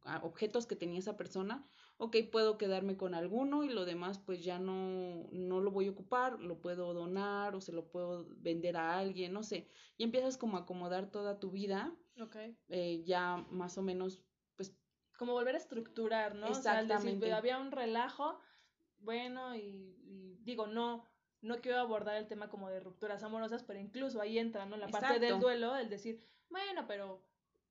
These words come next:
Speaker 2: está lo bueno, está lo malo". Eh, bueno, p-, por ejemplo, ¿no? Yo me pongo a pensar en un, en esta misma línea, no sé, suponiendo, si alguien fallece por una enfermedad, a lo mejor, y ya la persona está muy mal,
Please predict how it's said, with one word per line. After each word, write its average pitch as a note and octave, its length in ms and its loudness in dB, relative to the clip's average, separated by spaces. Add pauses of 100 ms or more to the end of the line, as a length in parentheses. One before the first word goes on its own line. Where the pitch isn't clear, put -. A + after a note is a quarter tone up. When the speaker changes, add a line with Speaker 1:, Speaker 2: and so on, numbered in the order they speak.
(140)
Speaker 2:
está A3 280 -6
lo A3 120 0
bueno, B3+ 400 0
está A#3 160 -8
lo G#3 120 -2
malo". A#3 1000 2
Eh, G#3+ 180 -4
bueno, C4+ 400 -2
p-, E3+ 100 -12
por G#3 160 -4
ejemplo, A3 380 -4
¿no? G#3 100 -4
Yo G#3+ 140 -2
me G#3 120 -6
pongo G#3 180 -6
a G3+ 60 -8
pensar G#3+ 440 -6
en G3+ 260 -6
un, A3 420 0
en F#3+ 320 -10
esta G#3+ 240 -4
misma A3+ 260 2
línea, A3+ 400 -2 (420)
no G#3 160 -4
sé, G3 180 -8
suponiendo, F#3+ 580 -10
si G3 300 -12
alguien G#3+ 560 -4 (540)
fallece G#3+ 500 -2
por F#3+ 240 -10
una G3+ 140 -6
enfermedad, G#3 640 -4 (160)
a G3 80 -12
lo F#3 100 -8
mejor, G3 360 -8
y G3+ 80 -10
ya G3 120 -4
la G3+ 140 -6
persona G#3 340 -6
está G3+ 180 -6
muy A3+ 320 0
mal, G#3+ 360 -2